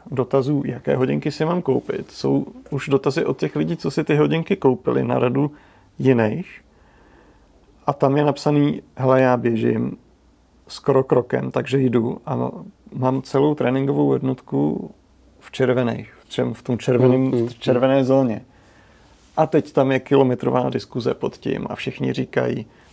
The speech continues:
Speaker 1: je polovina uživatelů, kteří říkají: "Běháš moc rychle, i když ten člověk třeba jenom jde." A druhá polovina, že to má blbě nastavený a jestli už byli na laktátovém testu.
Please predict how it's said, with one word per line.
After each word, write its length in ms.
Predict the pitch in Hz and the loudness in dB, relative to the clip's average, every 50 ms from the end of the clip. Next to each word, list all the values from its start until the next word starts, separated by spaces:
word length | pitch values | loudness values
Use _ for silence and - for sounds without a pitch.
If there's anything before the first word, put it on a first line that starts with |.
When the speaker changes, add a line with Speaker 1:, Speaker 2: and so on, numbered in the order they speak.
| _ - | _ 2
Speaker 1:
je 120 | 147 151 | 2 4
polovina 400 | 151 - 160 170 160 165 156 151 | 4 4 4 4 6 4 2 2
uživatelů, 540 | 143 131 131 143 143 139 - 143 139 139 131 | 2 2 2 2 0 2 2 2 2 2 2
kteří 300 | - - 135 135 135 127 | 0 -2 0 0 2 2
říkají: 360 | 127 131 - - - - - - - - _ _ _ _ - | 0 0 0 -2 -2 -2 -4 -8 -14 -20 _ _ _ _ -4
"Běháš 420 | 135 120 135 120 135 156 156 - | 4 6 6 6 6 2 -2 0
moc 180 | - 196 196 - | 0 -2 0 2
rychle, 320 | 143 131 - - - - - - - - | 2 0 0 0 -4 -4 -4 -6 -10 -10
i 80 | - 139 | -8 -6
když 180 | 131 123 - | -6 -4 -2
ten 120 | - 139 127 | -4 -4 -2
člověk 260 | - 135 127 127 123 | -2 -2 -2 -2 -2
třeba 220 | - 135 120 123 | -2 -2 -2 0
jenom 200 | 123 123 120 120 | 0 -2 -2 -4
jde." 180 | 123 151 135 - - _ _ _ _ _ _ _ _ _ _ _ _ _ _ _ _ _ _ _ - | -4 -4 -4 -6 -12 _ _ _ _ _ _ _ _ _ _ _ _ _ _ _ _ _ _ _ -6
A 60 | 131 | -2
druhá 260 | 123 131 127 139 151 | 0 2 2 2 2
polovina, 680 | 151 - 147 143 143 151 147 147 147 143 147 143 - - - - | 2 4 4 4 4 4 2 0 0 2 0 0 -2 -4 -8 -8
že 120 | 117 127 | -8 -4
to 100 | - 139 | -2 0
má 160 | 143 147 147 143 | 2 2 2 2
blbě 260 | 139 143 143 151 147 | 2 2 0 0 0
nastavený 600 | 123 117 - - 139 123 127 127 131 135 139 139 | -2 -4 -4 -4 -2 -2 0 0 0 0 0 0
a 60 | 139 | -2
jestli 240 | 135 131 - - 143 | -2 -2 -2 -2 -2
už 100 | 139 135 | -2 0
byli 200 | 131 135 135 131 | 0 0 0 0
na 120 | 131 131 131 | 0 0 -2
laktátovém 600 | 131 135 - - 139 135 - 139 123 135 135 127 | -2 -4 -2 -4 -4 -4 -2 -4 -4 -4 -4 -4
testu. 380 | - - - - _ - - | -6 -10 -12 -14 _ -16 -16